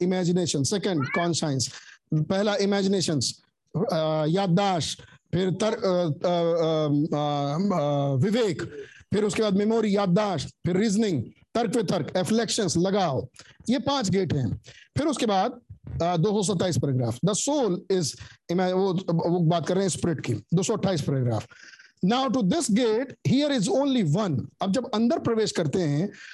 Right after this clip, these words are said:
तो आपके पास सिर्फ एक दरवाजा है यहाँ पे, और वो दरवाजा है सेल्फ विल। आमीन, स्वयं की इच्छा।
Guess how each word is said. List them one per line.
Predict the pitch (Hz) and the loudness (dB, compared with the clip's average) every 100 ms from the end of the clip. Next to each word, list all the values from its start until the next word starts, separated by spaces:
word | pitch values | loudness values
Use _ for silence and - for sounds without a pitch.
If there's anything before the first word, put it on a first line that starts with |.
| - 226 | -6 -4
तो | |
आपके | 226 214 190 | 0 0 0
पास | 220 233 302 | 0 0 0
सिर्फ | 277 - | -4 -2
एक | 247 269 | 0 2
दरवाजा | 190 175 151 147 | 0 0 0 0
है | 123 104 110 _ _ - | 0 -2 -6 _ _ -2
यहाँ | 202 185 135 | 0 0 -2
पे, | 107 - - - - - 185 175 208 | -4 -6 -16 -20 -16 -12 -12 -4 -2
और | 240 | 0
वो | 285 | 2
दरवाजा | 226 226 202 185 208 | 2 2 2 2 2
है | 214 277 311 - - _ _ _ 508 - | 2 0 -4 -14 -20 _ _ _ -16 -6
सेल्फ | - - 659 170 | -4 0 0 2
विल। | 180 196 143 90 - - - - - - - - - - - _ _ _ _ | 2 2 0 -4 -8 -10 -8 -6 -4 -4 -2 -4 -8 -12 -20 _ _ _ _
आमीन, | 160 175 233 370 135 - - - | -2 0 0 0 -4 -10 -20 -8
स्वयं | - - 285 349 | -4 0 0 0
की | 277 | -2
इच्छा। | 262 226 226 - 226 | 0 4 4 4 0